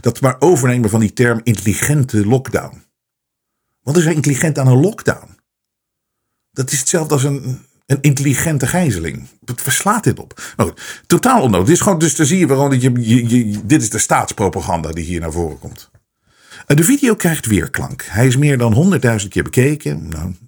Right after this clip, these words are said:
meer hoor. Mensen, mensen kijken alleen maar YouTube altijd. Zoveel meer. Ehm, en begin deze week demonst-, en begin deze week demonstreerde een groepje mensen in Den Haag met dezelfde boodschap. Heeft Jensen een punt? Wij checken zijn belangrijkste argumenten en stuiten op nogal wat onwaarheden.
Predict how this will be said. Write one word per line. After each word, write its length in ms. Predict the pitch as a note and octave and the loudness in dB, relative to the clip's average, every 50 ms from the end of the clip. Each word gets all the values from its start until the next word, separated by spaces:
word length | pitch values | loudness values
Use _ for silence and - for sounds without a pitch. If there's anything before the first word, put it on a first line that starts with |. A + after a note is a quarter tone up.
| _ _ | _ _
meer 440 | - E2+ E2+ F#2 G#2 A2+ G#2 F2 D#2 | -20 -20 -16 -8 -4 -2 -2 -2 -2
hoor. 240 | D2 E2+ A2+ A2+ - _ _ | -4 -8 -10 -10 -12 _ _
Mensen, 280 | _ G#2 A2+ B2 - - | _ -8 -8 -8 -4 -2
mensen 220 | C3 C#3 C#3 - | -2 -2 -2 -2
kijken 240 | - C#3+ C#3 - B2+ | -6 -6 -6 -4 -4
alleen 160 | C3 C3+ C3 | -4 -2 -2
maar 100 | B2 A#2+ | -2 -2
YouTube 420 | G#2+ A#2 D#3+ D3 - - - - D2+ | -2 -4 -4 -6 -6 -10 -10 -10 -10
altijd. 280 | - - - - - - | -10 -12 -14 -16 -16 -14
Zoveel 340 | - - - - B2+ - | -12 -10 -10 -8 -8 -6
meer. 480 | - - - - - - - - - - | -6 -6 -8 -10 -12 -12 -10 -10 -8 -4
Ehm, 160 | - C#3 C#3 C#3 - | -2 -2 -2 -2 0
en 100 | - D3 | 2 2
begin 240 | C#3+ D3 - A3+ G#3+ | 2 2 2 2 2
deze 220 | - E3+ D#3+ C#3+ | 4 2 2 2
week 180 | D3+ D3+ C#3 B2+ | 2 2 2 4
demonst-, 300 | C3+ B2+ B2+ B2 A#2+ - | 4 4 4 2 0 0
en 120 | - C3+ | 2 2
begin 200 | B2 C3 G3 G3+ | 4 4 4 2
deze 180 | F3+ D#3 B2 A2+ | 2 2 2 2
week 240 | G2+ A2 C3 B2+ A2+ | 2 2 2 2 2
demonstreerde 560 | B2 A#2 A2+ G#2 - - C#3+ D#3 D#3+ D3 C#3+ | 2 0 0 -2 -4 -2 0 2 2 2 0
een 100 | F#2+ G#2 | -2 -2
groepje 320 | - - D3 B2 - A2+ | -2 -2 -2 -2 -2 -2
mensen 280 | F2+ F#2+ G#2+ G#2+ - A#2+ | -2 0 0 0 0 0
in 140 | G#2+ G2+ E2+ | -2 -2 0
Den 80 | F2 | 0
Haag 420 | F2 F#2 G2+ - - - - - - | 0 0 -2 -2 -6 -10 -10 -6 -2
met 140 | - D#3+ D3+ | 0 2 2
dezelfde 360 | C3+ - G2+ F2 F2 - - | 2 2 2 2 2 2 2
boodschap. 500 | - G#3 F#3+ D3 - A2+ G2+ - - - - - - | 4 4 2 2 0 -4 -10 -12 -12 -12 -14 -10 -4
Heeft 280 | - G3 A#3 A3 - - | -2 0 0 0 0 0
Jensen 300 | F3 D#3+ D#3 - - E3+ | 0 0 0 0 -2 -2
een 100 | E3+ - | 0 2
punt? 240 | B3+ A#3 F#3 A#2 | 2 2 4 4
Wij 300 | A2 A#2+ D#3 F#3 G#3 G#3+ | 4 4 4 4 4 2
checken 300 | F3+ - G3 F3+ - F3+ | 2 2 2 2 2 2
zijn 140 | C#3 F3+ F3 | 2 4 4
belangrijkste 760 | E3+ F#3+ F3+ F3+ F#3+ G#3 A#3 A#3 A3 F#3+ G3 E3+ - - C#3 | 4 6 6 6 6 6 6 6 4 4 2 2 0 0 2
argumenten 500 | C#3+ C#3 - D3 C3+ B2 A#2 A2+ G#2+ C3+ | 2 2 4 4 4 4 4 4 2 2
en 60 | B2 | 0
stuiten 640 | - - - G#3 G3+ G3 F#3+ G#3+ F#3 F3+ - - - | 0 2 2 2 2 4 2 2 0 0 -2 -2 0
op 180 | A3+ A3 G#3+ G#3 | 2 2 4 4
nogal 380 | G3+ F3+ E3+ - G#3 G3+ F#3+ | 4 4 4 4 4 4 4
wat 200 | E3+ E3 E3+ - | 4 2 2 2
onwaarheden. 1120 | F#3 G3 G#3 A3 - C4+ C#4 C4 A#3 G3 D#3 C3 B2 G#2 F#2+ F2+ E2+ D#2+ D#2 D2+ C2+ B1+ | 2 4 4 6 6 6 6 6 6 6 6 6 6 4 4 2 2 2 0 0 -2 -4